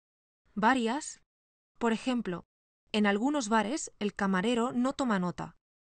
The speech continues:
Memoriza lo que pides y te lo lleva a la mesa.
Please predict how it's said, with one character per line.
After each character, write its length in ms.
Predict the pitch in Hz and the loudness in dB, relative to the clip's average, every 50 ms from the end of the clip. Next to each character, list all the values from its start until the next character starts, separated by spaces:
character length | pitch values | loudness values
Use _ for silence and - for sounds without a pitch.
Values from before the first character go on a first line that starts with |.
| _ _ _ _ _ _ - | _ _ _ _ _ _ -2
Memoriza 560 | 214 220 220 208 202 202 240 262 - - 240 | 2 2 4 4 2 2 0 -2 -2 -2 -2
lo 140 | 180 170 170 | -2 -2 -2
que 120 | - 196 | -4 -6
pides 540 | - - 277 285 247 254 302 403 - - - _ _ _ - - | -2 0 0 0 0 0 -4 -4 -8 -14 -18 _ _ _ -10 -4
y 120 | 233 226 | -4 -2
te 100 | - 220 | -2 0
lo 100 | 214 208 | 0 2
lleva 340 | 202 202 226 233 214 226 202 | 2 4 4 4 4 4 2
a 40 | 190 | 2
la 120 | 180 170 | 0 -2
mesa. 380 | 160 165 165 - - - - | -4 -4 -8 -8 -10 -12 -12